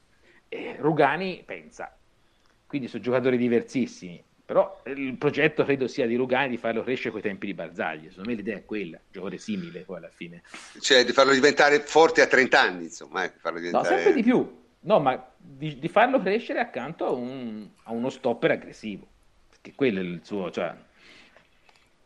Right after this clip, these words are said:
Speaker 2: Mm-hmm.
Speaker 1: la sua caratteristica
Speaker 2: No.
Speaker 1: migliore.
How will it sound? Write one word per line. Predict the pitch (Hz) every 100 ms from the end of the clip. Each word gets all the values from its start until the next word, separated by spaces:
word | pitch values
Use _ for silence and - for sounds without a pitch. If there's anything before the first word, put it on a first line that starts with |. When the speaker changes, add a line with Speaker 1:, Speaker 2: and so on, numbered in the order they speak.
| _ _ _ _
Speaker 2:
Mm-hmm. | 104 90 87
Speaker 1:
la | 90
sua | -
caratteristica | 113 113 113 131 117 113 - 110
Speaker 2:
No. | 107
Speaker 1:
migliore. | 107 104 104 95 78